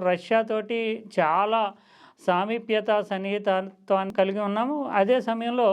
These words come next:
రాజీవ్ గాంధీ సమయానికి వచ్చేటప్పటికి అమెరికాతోటి కూడా మిత్రత్వాన్ని పెంచుకోవాల్సినటువంటి అవసరం ఏర్పడింది. అయినా రెండింటి మధ్య బ్యాలెన్స్ చేసుకోవాలి. ఇలాంటి పరిస్థితుల్లో జాతీయ నాయకత్వానికి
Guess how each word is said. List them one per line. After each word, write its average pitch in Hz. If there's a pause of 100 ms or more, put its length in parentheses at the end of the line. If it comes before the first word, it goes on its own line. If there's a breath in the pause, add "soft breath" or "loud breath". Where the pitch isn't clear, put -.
(280)
రాజీవ్ 226
గాంధీ 254
సమయానికి 220
వచ్చేటప్పటికి 208
అమెరికాతోటి 226
కూడా 226 (600 loud breath)
మిత్రత్వాన్ని 214
పెంచుకోవాల్సినటువంటి 180
అవసరం 170 (140)
ఏర్పడింది. 147 (500 loud breath)
అయినా 254 (140)
రెండింటి 247
మధ్య 240 (100)
బ్యాలెన్స్ 190
చేసుకోవాలి. 135 (120)
ఇలాంటి 240 (120)
పరిస్థితుల్లో 233 (640 loud breath)
జాతీయ 247
నాయకత్వానికి 226